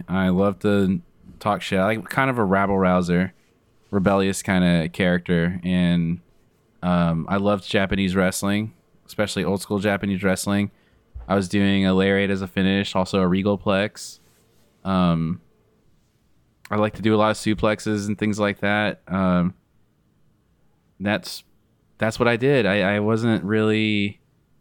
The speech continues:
I wasn't really gimmicky, but I tried to do things that would stand out. But, um, I wasn't really super gimmicky. But no, I like to be a rabble rouser, something kinda like a, what Kevin Owens is doing now or something. Not now, but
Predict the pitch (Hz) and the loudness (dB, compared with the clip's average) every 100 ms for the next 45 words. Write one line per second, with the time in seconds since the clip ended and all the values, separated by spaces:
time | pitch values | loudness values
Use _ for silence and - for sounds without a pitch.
0 | _ 104 120 131 123 123 107 104 110 113 | _ 0 0 2 2 2 2 0 0 0
1 | 80 85 - _ - 95 90 90 107 98 | -4 -6 -8 _ -4 0 0 0 0 0
2 | 98 - 95 92 90 85 - _ - 95 | -2 -2 2 4 4 2 -2 _ -4 -4
3 | 90 98 92 78 92 - - 92 87 90 | 0 0 0 0 -2 -4 -4 -2 2 2
4 | 87 - - 90 85 - _ _ _ _ | 0 -2 -2 -2 -2 -6 _ _ _ _
5 | _ - 92 87 78 87 - _ - 98 | _ -2 2 2 2 -4 -6 _ -6 -2
6 | 107 107 98 101 95 85 _ - - 107 | 0 0 0 2 0 -2 _ -14 -6 -4
7 | 92 85 92 92 87 82 147 - 107 107 | 0 0 2 2 0 -6 -8 -6 -4 -2
8 | 135 135 110 113 110 113 113 107 110 98 | -2 0 0 0 -2 -2 0 2 2 2
9 | 85 82 85 87 - 107 113 104 101 98 | 0 0 -2 -6 -6 -4 -4 -2 -2 0
10 | 92 95 90 90 92 90 - 95 92 92 | 0 0 0 2 0 -2 -2 0 2 2
11 | 92 90 82 85 87 82 82 80 90 - | 4 2 0 -2 -2 -2 -4 -4 -6 -8
12 | 80 - 69 98 107 90 92 85 87 85 | -14 -12 -12 -6 -4 -2 -2 -2 -2 -4